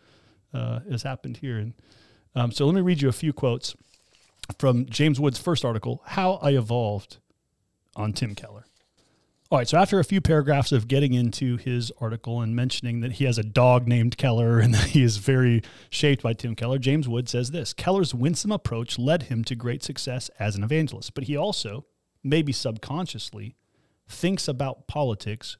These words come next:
through the lens of evangelism, in the sense of making sure that political judgments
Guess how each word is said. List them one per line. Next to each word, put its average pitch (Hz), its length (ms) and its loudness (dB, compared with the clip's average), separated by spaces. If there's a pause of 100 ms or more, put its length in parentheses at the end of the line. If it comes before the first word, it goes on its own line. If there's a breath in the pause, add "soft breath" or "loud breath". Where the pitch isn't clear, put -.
through 143 380 -6
the 147 100 -2
lens 113 400 -2
of 98 420 -10 (520)
evangelism, 104 720 -4 (880)
in 135 120 4
the 123 80 0
sense 143 360 0
of 107 140 -2
making 147 360 -2
sure 120 260 -4
that 113 160 -6
political 139 380 -4
judgments 101 640 -6